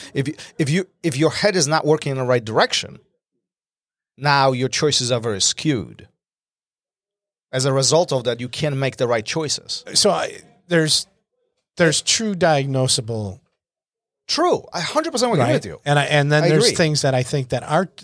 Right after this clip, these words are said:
Speaker 2: that are definitely choices.
Speaker 1: Right. But, but look, like you, you mentioned abuse and, and, you know, addictions and other things.
Speaker 2: Right.
Speaker 1: Many consider those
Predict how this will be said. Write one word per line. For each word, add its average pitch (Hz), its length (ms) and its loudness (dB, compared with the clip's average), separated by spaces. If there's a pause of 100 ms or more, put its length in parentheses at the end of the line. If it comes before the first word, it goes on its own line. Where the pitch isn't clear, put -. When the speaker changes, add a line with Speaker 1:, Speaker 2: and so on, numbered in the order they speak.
(120)
Speaker 2:
that 135 140 0
are 131 80 2
definitely 120 460 -4 (240)
choices. - 880 -6
Speaker 1:
Right. 202 260 2
But, 165 220 -2
but 180 120 0
look, 180 420 0
like 156 260 0
you, 170 400 -8
you 165 160 0
mentioned 143 320 0
abuse 131 540 -2
and, 117 160 -6
and, 117 300 -10
you 127 160 -8
know, 113 420 -4
addictions 131 480 -2
and 113 100 -6
other 120 220 0
things. 80 380 -10
Speaker 2:
Right. 139 160 0
Speaker 1:
Many 190 220 2
consider 156 540 0
those 143 720 0